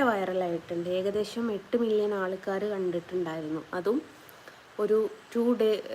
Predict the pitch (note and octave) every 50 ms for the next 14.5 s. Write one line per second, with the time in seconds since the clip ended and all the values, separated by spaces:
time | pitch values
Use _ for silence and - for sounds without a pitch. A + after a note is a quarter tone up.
0 | - - - - G#3+ G#3+ A3+ G#3+ G#3 G3+ G3+ G3+ G3 - - A3 G#3+ G3 G3 F#3+
1 | F#3+ F#3+ G3 A3+ C4 C4+ - G#3 G3 - - A#3 A3 G#3+ G#3 G3 G3 G#3 G3+ G3+
2 | F#3+ F#3 F3+ F#3 F3+ - G3 G3 G3 G#3+ G#3+ G3 F#3 F#3 F3+ F3+ F3+ F#3 F#3+ G3
3 | G3 G3+ G3+ F#3+ F#3+ F3+ F#3 F#3+ F#3+ F#3 - F#3 F#3+ F3+ - G3 F#3+ G3 G#3 G#3
4 | G3+ F#3+ F3+ F3 F3 F3+ F3+ F3+ F3+ F3+ F3 F3 E3+ E3+ E3 E3+ E3+ E3+ F3+ F3+
5 | F3 F3 E3 D#3+ D#3 D#3 D#3 D#3 D#3+ - - - - - - - - - - -
6 | - - - - - - - - - - - - - - G#2 - - - G3+ G#3
7 | A3 B3+ C4 - - - - - - - G3+ G3 F#3 F3+ F3+ F3 F3 F3 F3 F3
8 | - - F#3+ G3+ G3+ A3 A#3 A#3+ A#3 A3+ A3 G#3+ G#3+ G#3+ G#3 G3+ G#3 G3+ - -
9 | - - - - - G3 G#3+ G#3+ G#3 G3+ G3 F#3+ G#3 G#3+ G#3 G3+ F#3 F#3 F#3 F#3
10 | G#3+ A#3 A#3+ - - - F#3+ F#3+ F#3+ F#3+ F#3 - F#3+ F#3+ F#3 F3 E3+ F#3 F#3 F#3
11 | - - G3 F#3 F3+ F3 - F3 F3 F3 F3 F3 F3 F3+ F3+ E3+ E3 D#3+ D#3+ E3+
12 | F#3 A3+ B3 - - - - - - - - - - - - - - - - -
13 | - G3 F#3+ G3+ G3 G3 - G#3+ G#3+ A3+ A#3+ A#3 - - - - G#3 G#3 G3 G#3+
14 | G3+ - - - - C4+ C4+ C4 C#4 D4+